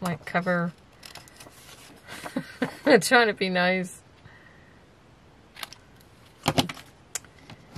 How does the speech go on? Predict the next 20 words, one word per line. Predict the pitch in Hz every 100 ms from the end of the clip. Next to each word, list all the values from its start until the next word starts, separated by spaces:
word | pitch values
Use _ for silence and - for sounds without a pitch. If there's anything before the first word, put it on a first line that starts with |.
| - - - - - - -
these | - - -
away. | 214 220 208 - - - - - - - - - - - - - - - - - - - - -
Now | 220 -
see? | 294
It | 302 - -
looks | - - -
pretty. | 302 277 220 - - - - - -
Ta-da! | - 311 330 320 320 320 330 302 - - - - - - - -
It's | 233
got | 233 -
that | 240
little | 214 214
bit | 208 -
of | -
glitter. | 151 - 175 - - - - - - - - -
That | -
little | 254 262 233
bit | 247
of | 233
shine, | - 233 196 165 - -